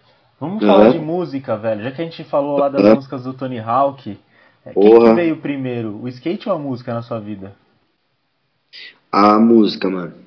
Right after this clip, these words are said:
Speaker 2: A música veio primeiro que o skate, velho.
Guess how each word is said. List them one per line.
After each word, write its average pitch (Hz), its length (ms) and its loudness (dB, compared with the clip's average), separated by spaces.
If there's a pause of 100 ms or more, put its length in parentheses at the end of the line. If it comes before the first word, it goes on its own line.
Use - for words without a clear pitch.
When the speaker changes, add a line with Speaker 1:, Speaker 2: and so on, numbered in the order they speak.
Speaker 2:
A 87 120 -8
música 95 340 0
veio 101 180 6
primeiro 98 640 2 (140)
que 104 100 0
o 104 40 6
skate, 85 520 0
velho. 80 200 -4